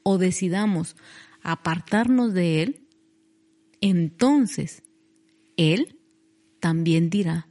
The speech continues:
que no nos conoce. Literalmente estamos haciéndonos un juicio previo. Nos está desconociendo. No porque Él quiera desconocernos,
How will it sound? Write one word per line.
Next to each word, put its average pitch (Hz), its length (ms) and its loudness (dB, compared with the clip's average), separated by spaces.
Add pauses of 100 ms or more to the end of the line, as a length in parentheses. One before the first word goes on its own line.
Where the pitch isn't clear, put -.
(480)
que 175 160 0
no 165 200 2
nos 165 220 0
conoce. 160 640 -2 (1200)
Literalmente 240 1400 2
estamos 208 920 0
haciéndonos 190 1120 0 (460)
un 233 260 0
juicio 220 500 -2
previo. 185 600 -2 (840)
Nos 196 180 2
está 190 340 0
desconociendo. 185 880 -2 (640)
No 202 160 2
porque 269 320 0
Él 208 140 0
quiera 269 500 2
desconocernos, 175 880 -2